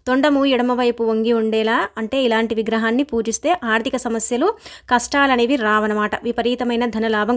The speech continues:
కలుగుతుంది. అంతేకాదు గణేశుడి తొండం కుడివైపుకు అంటే ఉండకూడదనమాట.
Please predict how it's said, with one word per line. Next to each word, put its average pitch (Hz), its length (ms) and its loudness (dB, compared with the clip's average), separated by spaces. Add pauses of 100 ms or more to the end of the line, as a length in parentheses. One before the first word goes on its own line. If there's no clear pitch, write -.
కలుగుతుంది. 214 540 -2
అంతేకాదు 220 580 0 (120)
గణేశుడి 226 400 0
తొండం 220 400 -2 (340)
కుడివైపుకు 285 760 2
అంటే 220 200 -4
ఉండకూడదనమాట. 226 720 0